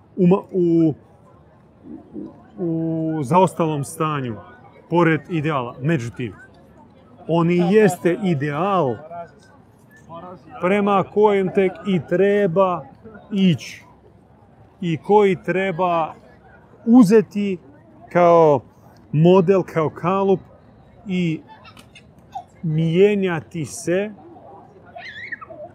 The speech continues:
u, u pravcu najvišeg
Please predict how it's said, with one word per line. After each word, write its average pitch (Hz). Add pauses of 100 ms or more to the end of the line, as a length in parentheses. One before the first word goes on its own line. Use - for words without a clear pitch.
u, 165 (280)
u 156
pravcu 170 (760)
najvišeg 175